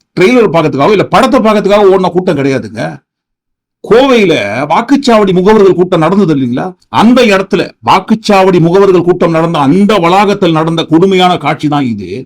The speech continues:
எப்படி தியேட்டர்ல வெறித்தனமா ஓடினாங்களோ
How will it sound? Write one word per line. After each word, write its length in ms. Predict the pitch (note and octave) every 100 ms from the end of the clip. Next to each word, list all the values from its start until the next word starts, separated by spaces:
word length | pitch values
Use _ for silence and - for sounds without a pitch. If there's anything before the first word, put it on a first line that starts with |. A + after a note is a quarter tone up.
| _ _ _ _ _
எப்படி 520 | A2 F3 F3+ B3 B3 -
தியேட்டர்ல 480 | F3+ A3+ A3+ G#3 F3
வெறித்தனமா 460 | E3 F3 G3+ G3+ F3+
ஓடினாங்களோ 480 | E3 F3 E3 E3